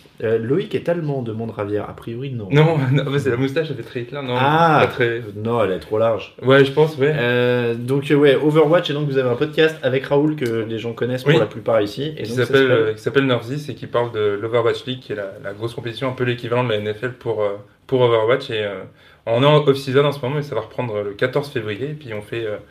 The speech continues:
Speaker 2: un ou deux podcasts par semaine, donc.
Speaker 1: Alors, euh, il y, y en a quelques-uns qui, alors je sais pas si c'est ironique ou pas, il y a des gens qui demandent si Loïc est fan de N F L, donc oui, il est notre développeur.
Speaker 2: Mais
Speaker 1: C'est vrai
Speaker 2: oui.
Speaker 1: que t'écris plus, t'as écrit sur le site l'an dernier, hein.
Speaker 2: Ouais, un peu
Speaker 1: On
Speaker 2: moins
Speaker 1: rappelle.
Speaker 2: cette année, ouais.
Speaker 1: Euh, mais donc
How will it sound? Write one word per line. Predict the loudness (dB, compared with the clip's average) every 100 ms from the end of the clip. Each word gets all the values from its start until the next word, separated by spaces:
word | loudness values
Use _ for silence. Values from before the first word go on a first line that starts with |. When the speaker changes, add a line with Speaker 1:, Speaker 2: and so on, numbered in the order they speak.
| _ _ 0
Speaker 2:
un | 2
ou | 2
deux | 0
podcasts | -2 -4 -4 -4
par | -8
semaine, | -8 -14 -14 -14
donc. | -18 -20 _ -20 -10
Speaker 1:
Alors, | -2 0 2 0
euh, | 0 0 -2
il | -6
y, | -6
y | -4
en |
a | -4
quelques-uns | -4 -6 -6 -6
qui, | -8 -8 -6 -4
alors | -2 -2
je | -4
sais | -8
pas | -6
si | -6 -4
c'est |
ironique | -2 -2 -2
ou |
pas, | -2
il | 0
y |
a | -2
des |
gens | -4
qui | -8 -10
demandent | -8 -8 -8
si | -8
Loïc | -6 -6
est | -6
fan | -6 -4
de |
N | -2 -2
F | -2
L, | -2
donc | -4 -2
oui, | -2 -2
il | -4
est |
notre | -2 -2
développeur. | -2 -2 0 2 4
Speaker 2:
Mais | 6
Speaker 1:
C'est | 6
vrai | 6
Speaker 2:
oui. |
Speaker 1:
que | 4
t'écris | -4 -4 -6
plus, | 0
t'as | 2
écrit | 2 -2
sur | -4
le | -6
site | -6
l'an | -6 -4
dernier, | -4 -4
hein. | -8 2
Speaker 2:
Ouais, | 6
un | 8 6
peu | 2
Speaker 1:
On |
Speaker 2:
moins | 0
Speaker 1:
rappelle. | 2 2
Speaker 2:
cette | 2
année, | 0
ouais. | -4 -10 -6
Speaker 1:
Euh, | 2 4 6 4 2
mais | 0 -2
donc | -2